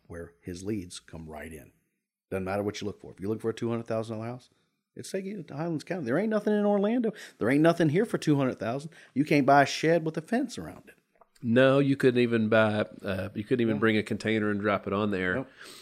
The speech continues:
Speaker 2: um,
Speaker 1: Nope.
Speaker 2: for two hundred grand
Speaker 1: Yeah.
Speaker 2: here. Uh,
Speaker 1: So again, it's all about positioning. Well, Tom has positioned himself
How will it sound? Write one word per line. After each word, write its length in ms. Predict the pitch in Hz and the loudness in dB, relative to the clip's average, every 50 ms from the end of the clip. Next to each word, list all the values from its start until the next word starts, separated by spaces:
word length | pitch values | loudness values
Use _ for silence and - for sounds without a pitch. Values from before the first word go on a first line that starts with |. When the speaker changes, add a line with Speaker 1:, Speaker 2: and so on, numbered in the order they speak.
| - _ - | -20 _ -10
Speaker 2:
um, 340 | 98 95 95 92 90 90 98 | -6 -6 -6 -4 -6 -8 -8
Speaker 1:
Nope. 220 | 92 101 127 - _ | -10 -12 -12 -14 _
Speaker 2:
for 80 | - | -12
two 140 | 95 - 101 | -10 -6 -6
hundred 180 | 95 90 80 - | -6 -6 -6 -8
grand 220 | 101 98 92 101 | -10 -10 -8 -8
Speaker 1:
Yeah. 80 | 123 147 | -8 -8
Speaker 2:
here. 300 | 151 90 87 85 - - - _ - _ - - - _ _ _ - | -8 -8 -8 -8 -10 -12 -18 _ -20 _ -20 -20 -20 _ _ _ -16
Uh, 40 | 95 | -8
Speaker 1:
So 200 | 95 160 170 185 | -4 -2 -2 -2
again, 260 | 175 180 220 202 - | -2 -4 -4 -4 -4
it's 180 | - 110 - - | -6 -6 -6 -4
all 140 | 120 131 151 | -4 -2 -2
about 220 | 147 143 143 - | -2 -4 -6 -6
positioning. 600 | - 104 101 110 120 120 - 135 127 127 123 113 - | -6 -6 -6 -6 -6 -6 -4 -4 -4 -4 -6 -8 -8
Well, 120 | 95 101 104 | -10 -12 -10
Tom 300 | - - 123 143 147 135 | -8 -8 -6 -6 -6 -8
has 120 | 117 - | -10 -10
positioned 720 | - - 95 85 87 92 87 87 90 - - 113 117 135 - | -10 -12 -12 -12 -12 -12 -12 -12 -10 -10 -10 -8 -10 -10 -10
himself 640 | - 143 143 - - - 73 - - - _ _ | -12 -14 -14 -14 -14 -16 -16 -18 -18 -20 _ _